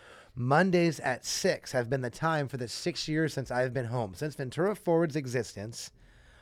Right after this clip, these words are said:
Mondays at six has been the time. My family knows it. My daughter knows it. Mondays, Daddy's going to city council. So,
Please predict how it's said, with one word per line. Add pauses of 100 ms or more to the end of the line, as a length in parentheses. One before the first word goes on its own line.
(100)
Mondays
at
six
has
been
the
time.
My
family
knows
it.
My
daughter
knows
it. (240)
Mondays,
Daddy's
going
to
city
council. (800)
So,